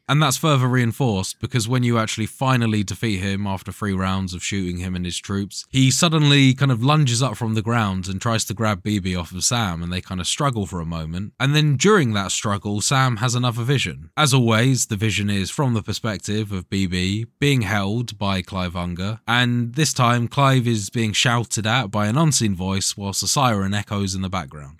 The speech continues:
Sam then wakes up and asks what the hell happened to him. Mama radios in to say that basically as soon as he left and got to the top of the ramp, the Chiral Storm disappeared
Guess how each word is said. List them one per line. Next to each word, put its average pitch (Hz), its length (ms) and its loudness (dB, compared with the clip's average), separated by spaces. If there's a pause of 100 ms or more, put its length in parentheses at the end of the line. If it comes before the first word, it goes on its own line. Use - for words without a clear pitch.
Sam 202 320 2
then 180 200 2
wakes 156 240 2
up 156 240 2
and 104 200 0
asks 110 480 0
what 147 120 -4
the 117 80 2
hell 107 140 2
happened 98 280 -4
to 107 140 -2
him. 135 260 -2
Mama 123 320 4
radios 104 540 2
in 131 180 0
to - 140 0
say 107 240 0
that 98 260 -4
basically 95 480 -4
as 95 120 -2
soon 147 240 -2
as 131 140 0
he 120 220 2
left 110 320 -2
and 107 100 -4
got 98 140 -8
to - 80 -12
the 95 80 -10
top 95 220 -8
of 95 60 -6
the 90 40 -4
ramp, 87 440 -4
the 95 60 -8
Chiral 107 320 -2
Storm 95 420 -4
disappeared 92 580 -6